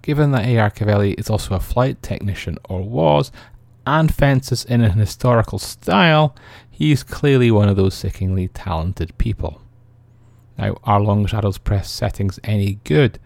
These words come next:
Well, I didn't find the cash to pay for the big titles, so if you know, p-, please, um, speak up. Now, it's nearly the end of the month. If you're a mega awesome super double plus patron backer, you've got about a day left to vote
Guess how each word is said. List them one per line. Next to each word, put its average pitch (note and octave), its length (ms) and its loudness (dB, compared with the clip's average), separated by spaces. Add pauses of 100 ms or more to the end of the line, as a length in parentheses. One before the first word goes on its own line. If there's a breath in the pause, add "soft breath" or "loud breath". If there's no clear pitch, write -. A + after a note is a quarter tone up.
(480 soft breath)
Well, D#3 460 0 (180)
I C3 140 0
didn't B2+ 260 0
find G#2+ 240 2
the G2 80 0
cash G2 360 -4
to - 100 -10
pay G2+ 160 -4
for - 160 -4
the G2 80 -4
big F2 180 -6
titles, - 760 -8 (460 soft breath)
so - 320 -2 (220)
if - 200 -2
you A2 120 2
know, D3+ 260 2 (560)
p-, - 80 -16 (400)
please, - 640 -4
um, G#2 240 -4
speak - 320 -8
up. - 180 -12 (760 soft breath)
Now, G2+ 120 0
it's - 300 -6
nearly C#3+ 200 2
the C#3+ 140 0
end D3 100 0
of C#3+ 40 2
the C#3 40 2
month. B2+ 400 -2 (480 soft breath)
If - 160 -2
you're B2 120 4
a A2 40 6
mega B2+ 380 2
awesome A2 420 0
super - 300 -4
double B2 280 0
plus - 300 -2
patron C3+ 460 0
backer, B2 440 0 (540 soft breath)
you've G#2 180 -2
got - 220 -2
about G#2+ 220 0
a - 20 -4
day A2+ 300 2
left G#2 400 -2
to A2+ 100 -8
vote - 320 -2